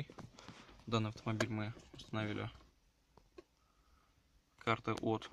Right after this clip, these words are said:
ксанави точка ру. Данные карты с номерами домов и детальной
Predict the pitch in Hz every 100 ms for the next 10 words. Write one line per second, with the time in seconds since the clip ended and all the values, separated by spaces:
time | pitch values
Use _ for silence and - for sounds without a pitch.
0 | - - - 110 110 120 - 151 165 165
1 | - - _ _ - 110 107 - 101 -
2 | - 107 104 104 127 156 - - _ _
3 | - - - - - - - - _ -
4 | 139 143 120 117 113 107